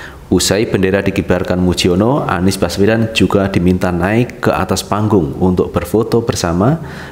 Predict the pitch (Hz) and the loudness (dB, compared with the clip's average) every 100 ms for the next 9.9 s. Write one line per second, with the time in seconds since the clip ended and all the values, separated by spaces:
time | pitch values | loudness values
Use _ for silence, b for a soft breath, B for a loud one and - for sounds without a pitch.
0 | B 95 92 92 92 82 95 104 104 110 | B 0 2 0 -2 0 0 2 2 2
1 | 117 - 92 90 92 - 87 90 98 92 | 0 0 0 2 2 0 0 0 -2 -4
2 | - 98 - 82 101 113 101 85 82 90 | -4 -4 -2 0 2 2 2 2 2 0
3 | 87 85 78 82 110 110 92 92 - 92 | 2 0 0 0 2 4 2 -2 0 2
4 | 82 82 92 85 82 82 87 92 92 71 | 2 2 0 2 0 2 0 2 2 0
5 | - B B B B B - 95 - 117 | -4 B B B B B -6 -4 0 0
6 | 143 107 92 117 - - 90 82 98 - | 2 2 0 -2 -2 0 0 0 -4 -2
7 | 107 107 - 90 90 90 98 - 87 85 | 0 0 0 0 0 0 -2 -2 -2 -2
8 | 80 - 95 95 - - 82 80 90 90 | -4 0 0 0 -2 -2 -2 0 2 0
9 | - 80 78 - 80 78 73 - - | 0 -2 -2 -4 -4 -2 -2 -4 -10